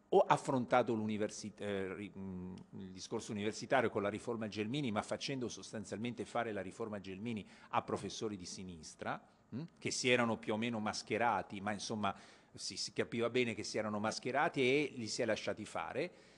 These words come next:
Eh, e poi naturalmente quando poi è caduto il governo Berlusconi sono ritornati nella loro, <laughs> come dire, nel loro, loro luogo di appartenenza originale, da cui non si erano mai scostati peraltro, ma soprattutto la svaluta-, bisogna,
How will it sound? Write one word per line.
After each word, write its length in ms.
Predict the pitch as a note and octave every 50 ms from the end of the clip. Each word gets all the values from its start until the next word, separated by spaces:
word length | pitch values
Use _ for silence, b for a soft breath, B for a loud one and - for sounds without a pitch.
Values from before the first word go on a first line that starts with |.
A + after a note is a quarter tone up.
| B B B B - -
Eh, 460 | C#3 C#3 C3+ C3 B2+ B2 A#2+ A#2+ - -
e 80 | -
poi 200 | - - C#3 C3
naturalmente 540 | B2+ B2 A2 B2 A2+ A2 A#2 C3 B2+ - A2+
quando 300 | - A#2+ G#2 G2+ G2+ G#2
poi 220 | F#2 - A2 A2 G#2
è 60 | G2
caduto 340 | - G2+ G2 G#2+ G#2+ G#2 G#2
il 80 | G2+
governo 320 | G#2 G#2 A2 A2 G#2+ G#2 G2
Berlusconi 560 | F#2+ G2+ A2 B2+ C3+ - - A2 G#2 G#2+ G#2
sono 260 | - - F#2+ F#2 F#2
ritornati 680 | F#2 F#2+ F2 - F#2+ - F#2+ G2 G2 G#2 G#2 - G#2 F#2+
nella 240 | F#2+ F#2 F#2+ F#2+
loro, 360 | F#2 F#2 F#2+ F#2+ F#2 F#2+ F#2+ -
<laughs> 160 | - C3+ A#2+
come 260 | - - C3+ B2 A2+
dire, 240 | G#2+ A#2 A#2 A2+ G#2 B B B B B
nel 120 | A#2 A2+
loro, 320 | A#2+ C3 C#3 C#3+ C3+ C3 B2+
loro 240 | C3+ C#3+ C#3+ C#3+ C#3
luogo 320 | C3+ D3 D#3 D3+ C#3 C#3
di 100 | A#2+ C3
appartenenza 680 | B2+ - - C3 A#2+ - - B2+ C3 C3+ C3+ - - B2+
originale, 420 | B2 A#2+ A2+ C#3+ E3+ D3 A#2 G#2+
da 20 |
cui 120 | - - A2+
non 100 | G#2+ G2+
si 140 | - - A#2
erano 200 | G#2 G#2 G#2 G#2
mai 140 | G#2+ G#2+
scostati 540 | G2 - - A#2 A2+ - - A2+ F#2 - A#2
peraltro, 440 | G#2+ C3+ C3+ A2+ F2 G2+ - B2+ A#2 B B B B
ma 140 | B B2 D#3+
soprattutto 760 | E3 - A3 G#3 - A#3+ A#3 - - E3+ E3 E3 - - D3
la 140 | C3+ C3 A#2+
svaluta-, 540 | A#2 - - - C#3 C#3+ D#3+ D#3+ - D#3 C3+
bisogna, 680 | B2 B2 A#2+ A#2 A#2 D3 C#3+ C3 A#2 A2+ G#2+ G2+ D#2+